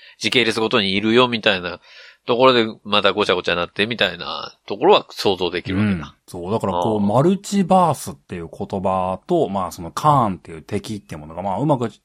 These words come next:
Speaker 2: シンクロするような作りになってるよねってことを思う。
Speaker 1: なるほどね。
Speaker 2: うん。ってまあことを思うと、まあすごく好き勝手に妄想してみると、敵そのものも一人じゃないんだろうし、まあ、
Speaker 1: うん。
Speaker 2: さっきのスパイダーマンの件も考えると、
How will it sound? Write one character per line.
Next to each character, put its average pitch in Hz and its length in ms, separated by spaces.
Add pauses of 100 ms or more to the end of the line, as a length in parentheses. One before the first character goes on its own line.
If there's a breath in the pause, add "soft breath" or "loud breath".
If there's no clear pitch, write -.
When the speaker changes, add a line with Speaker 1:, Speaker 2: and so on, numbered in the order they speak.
(120)
Speaker 2:
シ - 240
ン 156 120
ク - 140
ロ 139 100
す - 120
る 139 60
よ 135 80
う 113 60
な 87 120
作 - 200
り 98 80
に 98 60
な 107 100
っ - 80
て - 100
る 78 80
よ 73 140
ね 123 340
っ - 40
て - 100
こ 78 120
と 87 120
を - 20
思 76 300 (260)
う。 101 80
Speaker 1:
な 101 140
る 95 100
ほ 92 140
ど 90 100
ね。 156 640 (160)
Speaker 2:
う - 20
ん。 95 380
っ 98 40
て 208 100
ま 233 140
あ 208 40
こ 190 140
と 196 140
を 170 40
思 156 220
う 143 40
と、 143 220
ま 95 80
あ - 20
す - 140
ご 226 140
く - 40
好 196 240
き 240 120
勝 277 180
手 202 160
に 135 80
妄 143 240
想 160 240
し - 80
て - 80
み 170 100
る 117 120
と、 98 400 (420)
敵 214 340
そ 262 160
の 262 120
も 262 160
の 262 80
も 165 160
一 - 160 (100)
人 208 80
じ 156 80
ゃ 131 60
な 151 240
い 156 60
ん 143 40
だ 120 140
ろ 98 140
う 90 60
し、 123 640 (260)
ま 143 220
あ、 - 140
Speaker 1:
う 98 80
ん。 98 40
Speaker 2:
さ 175 100
っ - 40
き - 100
の 101 120
ス - 160
パ 165 180
イ 175 60
ダ 190 100
ー 185 60
マ 143 140
ン 113 40
の 101 120
件 117 220
も 98 100
考 101 160 (140)
え 104 60
る 85 80
と、 92 340